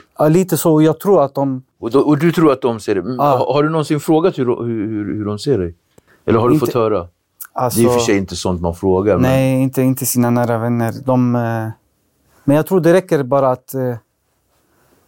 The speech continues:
Speaker 1: deras, eh,
Speaker 2: Sätt att vara.
Speaker 1: ja, med mig, så, så känns det att, eh, de, jag trivs med, med, med mitt sällskap, du vet. Jag har ett sällskap oftast, så
Speaker 2: Mm.
Speaker 1: jag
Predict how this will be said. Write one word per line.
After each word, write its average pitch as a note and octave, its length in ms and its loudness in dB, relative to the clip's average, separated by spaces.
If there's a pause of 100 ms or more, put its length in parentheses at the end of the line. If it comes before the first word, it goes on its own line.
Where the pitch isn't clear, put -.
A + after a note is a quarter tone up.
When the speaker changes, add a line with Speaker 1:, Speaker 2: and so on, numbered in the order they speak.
(360)
Speaker 1:
deras, C3+ 580 0
eh, A#2+ 240 -2
Speaker 2:
Sätt A2 240 -2
att - 140 -6
vara. F2 360 0
Speaker 1:
ja, C3 200 0
med C3 120 0
mig, B2 320 -2
så, A#2 560 -2 (420)
så - 220 -8
känns B2+ 300 -2
det A#2 80 0
att, - 240 -8
eh, A2+ 140 -2
de, A2+ 680 -4 (680)
jag C#3 220 0
trivs E3 360 -2
med, B2+ 180 2
med, B2+ 200 2
med B2+ 180 2
mitt C3 260 2
sällskap, - 580 -2 (140)
du A2+ 120 -6
vet. A2+ 340 -4
Jag B2 120 -2
har B2+ 120 2
ett C3 140 -2
sällskap A#2+ 500 -4
oftast, - 560 -6 (100)
så - 140 -6
Speaker 2:
Mm. A#2 120 2
Speaker 1:
jag A2+ 240 -2